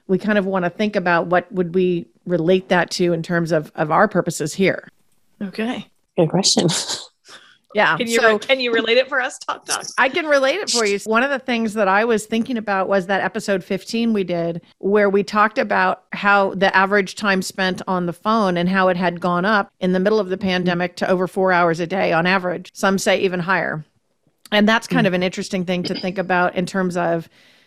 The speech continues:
Speaker 1: this average not getting smaller.
Speaker 2: Mm.
Speaker 1: It's a lot of time
Speaker 2: Yeah.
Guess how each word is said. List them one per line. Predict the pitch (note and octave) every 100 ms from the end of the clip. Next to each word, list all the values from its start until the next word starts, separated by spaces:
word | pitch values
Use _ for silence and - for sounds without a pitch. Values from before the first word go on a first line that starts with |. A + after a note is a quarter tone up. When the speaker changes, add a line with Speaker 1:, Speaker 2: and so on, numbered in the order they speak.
| _ _ F3+
Speaker 1:
this | F#3 F3+ F3+ - - - - -
average | F3+ F#3 G3 F3 - - _ _ _ _ -
not | F#3 F#3 F#3
getting | F#3 D#3+
smaller. | D3+ - F#3 A3+ C#4+ - - _ _ _ -
Speaker 2:
Mm. | A3+ G#3+ G3+ F3+ - _ _ _
Speaker 1:
It's | F3 G3+
a |
lot | F3 F3 D#3+
of | D#3+
time | F#3+ B3+ F3 - - _ _
Speaker 2:
Yeah. | F3+